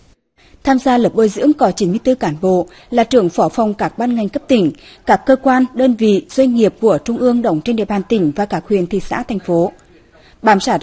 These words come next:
khung chương trình học tập đã được quy định, trong thời gian mười tám ngày, các học viên sẽ tập trung nghiên cứu mười lăm chuyên đề lý luận về phát triển kinh tế xã hội gắn với củng cố quốc phòng an ninh và hoạt động đối ngoại trong tình hình mới. Về xây dựng nền quốc phòng toàn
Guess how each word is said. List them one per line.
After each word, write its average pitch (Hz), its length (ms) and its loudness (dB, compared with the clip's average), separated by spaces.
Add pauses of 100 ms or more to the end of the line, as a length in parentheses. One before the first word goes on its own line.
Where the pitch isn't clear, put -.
khung 277 160 2
chương 285 160 0
trình 233 180 -2
học 214 200 -4
tập 190 200 0
đã 233 160 -4
được 233 180 -2
quy 247 120 -4
định, 196 260 2 (380)
trong 285 140 2
thời 277 160 2
gian 247 200 -4
mười 240 100 -2
tám 160 260 -4
ngày, 202 240 0 (300)
các - 140 -2
học 226 180 0
viên 269 180 2
sẽ 269 160 -2
tập - 260 -2
trung 269 180 2
nghiên 262 160 2
cứu 185 200 -2
mười 190 160 -4
lăm 233 180 -2
chuyên 247 220 -2
đề 208 140 2
lý 175 140 -2
luận 190 300 0 (180)
về 220 180 2
phát 190 240 -4
triển 185 180 -2
kinh 233 180 -4
tế 170 180 -4
xã - 180 -8
hội 202 320 0 (320)
gắn 208 140 2
với 196 180 0
củng 202 180 -4
cố 175 280 0
quốc 285 180 -4
phòng 202 220 0
an 233 200 -2
ninh 233 180 4 (360)
và 254 140 2
hoạt 247 220 -2
động 214 200 -2
đối 185 160 0
ngoại 196 240 -2
trong 262 220 -4
tình 233 120 -4
hình 185 180 -2
mới. 180 260 0 (760)
Về 247 240 6
xây 302 160 0
dựng 226 260 2
nền 226 160 0
quốc - 180 -8
phòng 240 140 -2
toàn 208 200 -4